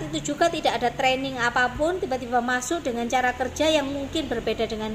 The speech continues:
kita, itu sudah hasilnya berbeda. Pasti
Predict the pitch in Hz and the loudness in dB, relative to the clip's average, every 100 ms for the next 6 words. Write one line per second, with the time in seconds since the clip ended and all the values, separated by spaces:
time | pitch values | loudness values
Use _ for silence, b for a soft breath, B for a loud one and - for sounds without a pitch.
0 | 214 262 - 277 294 320 302 247 208 202 | -8 -6 0 0 0 -4 -4 0 0 0
1 | 220 240 240 220 208 196 202 220 277 311 | -2 -2 -4 -4 -4 -4 -2 0 0 -2
2 | B B B 262 262 - 339 359 | B B B -2 -2 -2 0 0